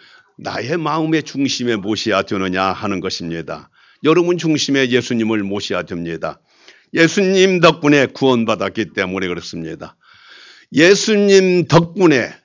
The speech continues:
때문에라고 할 수 있겠지만 덕분입니다. 예수님 덕분에 우리는 하나님의 자녀가 된 것입니다.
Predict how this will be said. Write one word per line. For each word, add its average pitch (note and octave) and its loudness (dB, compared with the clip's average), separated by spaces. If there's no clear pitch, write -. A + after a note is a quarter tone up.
때문에라고 D#3+ 4
할 C#3 -4
수 B2+ -8
있겠지만 G2 -6
덕분입니다. A2+ 0
예수님 C3+ -2
덕분에 E3 6
우리는 A#2+ 0
하나님의 A2 2
자녀가 G2 0
된 G2 -2
것입니다. E2+ -6